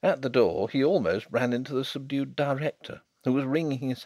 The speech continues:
hands in helpless protest at a new stroke of calamity. Mister Carrados,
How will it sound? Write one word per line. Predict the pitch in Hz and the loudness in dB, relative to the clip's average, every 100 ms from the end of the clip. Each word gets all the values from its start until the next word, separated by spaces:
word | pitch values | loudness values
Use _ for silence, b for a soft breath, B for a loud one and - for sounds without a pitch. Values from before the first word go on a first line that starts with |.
| - | -4
hands | 151 131 95 95 | -2 -2 -4 -6
in | 101 | -4
helpless | 107 143 139 - - | 0 0 0 -4 -8
protest | - 151 165 - - - - | 2 2 4 0 -8 -10 -8
at | 104 | -4
a | 131 | -2
new | 147 202 202 | -2 -2 -4
stroke | - - - - | -6 -6 -6 -8
of | - | -8
calamity. | - 98 85 85 - - _ _ _ _ _ | -2 -2 -4 -12 -16 -16 _ _ _ _ _
Mister | - 143 175 262 - - 269 | -8 -4 2 2 2 -6 -8
Carrados, | - - 302 269 185 143 107 160 - - - | -2 4 6 8 8 8 8 4 -8 -14 -14